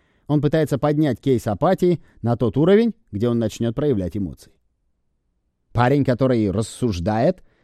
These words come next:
пытается заставить людей прекратить испытывать эмоции и пытается поднять их на уровень рассуждений. А вот чего пытается добиться художник.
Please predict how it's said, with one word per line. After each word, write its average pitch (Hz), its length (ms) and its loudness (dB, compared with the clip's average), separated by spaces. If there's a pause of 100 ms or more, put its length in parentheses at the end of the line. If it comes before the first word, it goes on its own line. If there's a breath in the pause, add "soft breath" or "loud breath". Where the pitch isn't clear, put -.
(220)
пытается 139 400 0
заставить 131 460 0
людей 117 260 0
прекратить 110 540 0
испытывать 95 500 -4
эмоции 160 500 2
и 170 60 -2
пытается 175 460 0
поднять 190 480 -2
их 196 120 -4
на 139 140 0
уровень 131 340 2
рассуждений. 98 920 -6 (1700 soft breath)
А 113 100 0
вот 135 160 4
чего 185 240 2
пытается 165 400 0
добиться 147 340 -2
художник. 135 640 0